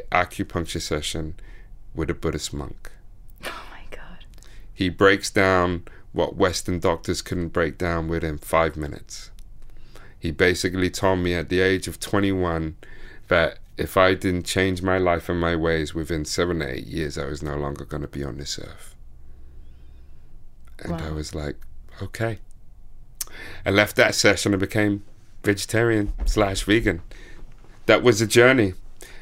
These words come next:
Speaker 1: I, I remember looking at this mandala on this, on this bed and having these needles in my eyes, in my temple, in my ankle,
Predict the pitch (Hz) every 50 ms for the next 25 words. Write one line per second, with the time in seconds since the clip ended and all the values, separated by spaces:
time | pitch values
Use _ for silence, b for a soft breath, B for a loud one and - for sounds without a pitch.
0 | B - 107 110 107 - - 127 127 120 120 120 120 127 135 135 123 117 107 110
1 | 120 - - 131 127 113 - - 113 - 127 117 113 110 104 113 107 107 104 101
2 | 98 95 - - - 101 98 98 98 98 95 - - - - - - - - -
3 | - 107 104 101 98 98 92 - - - 107 98 92 90 85 - b b b b
4 | b b b b b b b b b b b b - - - - - - - -
5 | - 95 92 90 95 101 101 107 95 104 101 104 104 104 101 101 98 90 - -
6 | - - - - - - 92 95 101 101 101 101 98 90 90 90 80 87 87 82
7 | 82 80 76 - - 87 98 101 101 101 101 101 95 85 92 92 85 85 82 80
8 | 80 80 80 80 78 76 - - - - - - - - - 110 107 101 101 -
9 | 110 107 107 107 104 95 - 82 82 80 78 80 - - - - - - - -
10 | - - - - 110 110 110 107 104 - 110 107 110 104 98